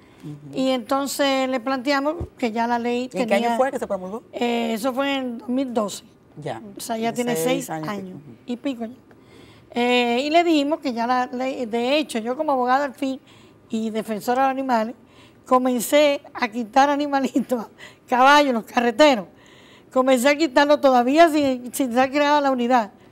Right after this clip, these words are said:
Speaker 1: Ujú.
Speaker 2: eh, basada en la ley, en el artículo treinta.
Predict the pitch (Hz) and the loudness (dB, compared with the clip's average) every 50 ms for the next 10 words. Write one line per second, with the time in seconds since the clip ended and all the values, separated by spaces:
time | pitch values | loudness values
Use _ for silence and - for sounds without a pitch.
0 | _ _ - 156 151 151 143 147 151 175 269 247 247 247 254 269 - - - 269 | _ _ -18 -16 -16 -14 -14 -14 -12 -6 -2 -2 0 0 -2 -4 -6 -8 -2 2
1 | 247 240 226 - 254 240 262 277 269 247 233 233 247 254 277 277 254 220 214 196 | 4 4 4 4 4 2 2 4 2 2 2 2 0 0 0 -2 -2 -4 -6 -4
2 | 175 240 208 240 240 226 214 285 330 320 254 180 - | -6 -6 -6 -4 -6 -4 -2 0 -2 -2 -2 -6 -14